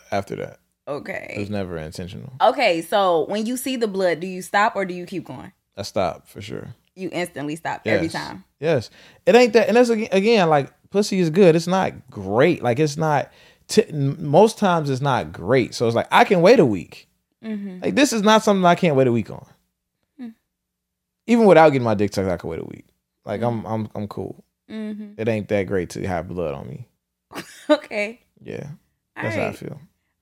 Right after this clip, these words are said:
Speaker 2: Um, that's cool. Um,
Speaker 1: So next week on Freaky Friday.
Speaker 2: <laughs> So, so next week on Freaky Friday. Um, I have engaged in period sex. It is not something that I recommend you do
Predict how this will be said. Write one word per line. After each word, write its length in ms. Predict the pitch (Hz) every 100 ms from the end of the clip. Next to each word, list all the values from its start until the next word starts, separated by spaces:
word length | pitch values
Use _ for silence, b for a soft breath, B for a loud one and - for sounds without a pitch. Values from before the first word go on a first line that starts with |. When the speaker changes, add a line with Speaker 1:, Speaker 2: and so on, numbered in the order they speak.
| -
Speaker 2:
Um, 360 | 269 294 294 - _
that's 200 | 330 330
cool. 520 | - 311 262 226 226 _ -
Um, 720 | 240 240 226 214 208 220 240 _
Speaker 1:
So 120 | -
next 220 | 165 226
week 140 | 175 139
on 100 | 120
Freaky 220 | 113 113
Friday. 460 | 110 104 101 104 127 139
Speaker 2:
<laughs> 40 | B B B B B B
So, 1000 | - 740 571 640 622 587 605 587 587 -
so 140 | 427
next 260 | 415 571 523
week 240 | 466 480 -
on 220 | 427 -
Freaky 300 | 453 370 359
Friday. 520 | 302 294 262 214 196 B B B B
Um, 720 | 254 285 277 247 240 226 240 - _ _ _ _
I 880 | - 240 262 277 269 262 262 247 247 -
have 360 | 226 220 202
engaged 600 | - 208 196 190 190 196
in 160 | 131 202
period 380 | 214 180 165 -
sex. 400 | 170 170 - -
It 100 | -
is 200 | 170 160
not 240 | 170 165 -
something 340 | - 170 165
that 160 | 160 147
I 120 | 175
recommend 580 | 165 160 165 165 160 160
you 120 | 165
do 720 | 156 156 160 151 151 151 151